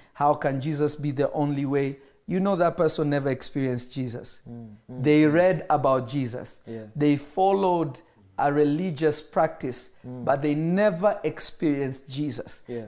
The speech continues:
Speaker 1: They never experienced the living Jesus.
Speaker 2: Mm.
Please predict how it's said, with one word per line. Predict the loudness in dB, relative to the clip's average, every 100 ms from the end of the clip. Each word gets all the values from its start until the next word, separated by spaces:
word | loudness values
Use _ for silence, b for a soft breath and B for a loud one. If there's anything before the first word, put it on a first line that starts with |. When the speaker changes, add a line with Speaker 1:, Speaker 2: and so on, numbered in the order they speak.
| 0
Speaker 1:
They | 2
never | 4 2 2 2 4 4
experienced | 2 -4 -6 0 2 2 0
the | 0
living | 2 0 -2
Jesus. | -4 -6 -6 -10
Speaker 2:
Mm. | -12 -12